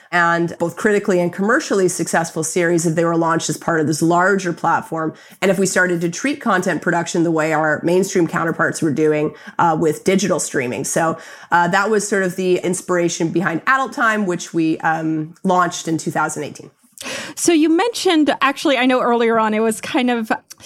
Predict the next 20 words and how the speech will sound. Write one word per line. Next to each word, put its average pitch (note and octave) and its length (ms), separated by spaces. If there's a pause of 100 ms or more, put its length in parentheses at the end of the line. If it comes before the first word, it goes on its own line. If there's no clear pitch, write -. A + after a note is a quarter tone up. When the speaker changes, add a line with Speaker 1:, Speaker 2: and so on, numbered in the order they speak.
(180)
Speaker 2:
Adult C#4+ 280
Time C4+ 200
was B3 160
compared, A3+ 600 (100)
I G#3+ 80
know, G#3+ 180
to G#3 280
Netflix, A#3+ 520
Disney F#3+ 320
Plus, A3+ 380
and G#3 160
all A#3 160
these A#3+ 180
other F#3+ 220
streaming A3 320
services. F#3+ 640 (400)
Uh, G#3+ 160
so - 160
first - 320
off, C4 220